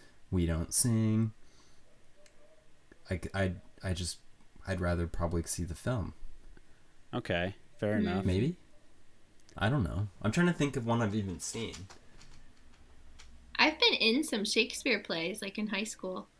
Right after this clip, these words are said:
Speaker 1: Those are musicals?
Speaker 3: Uh, no.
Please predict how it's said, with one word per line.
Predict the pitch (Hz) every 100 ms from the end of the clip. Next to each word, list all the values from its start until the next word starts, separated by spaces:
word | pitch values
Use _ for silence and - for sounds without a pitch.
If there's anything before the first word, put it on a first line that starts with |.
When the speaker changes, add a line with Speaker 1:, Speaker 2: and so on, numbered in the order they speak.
| - - - - _ - - _ _ _ _ _ - _ -
Speaker 1:
Those | 127 160
are | 175
musicals? | 160 160 180 196 190 - - - - - -
Speaker 3:
Uh, | 285 208
no. | 196 170 220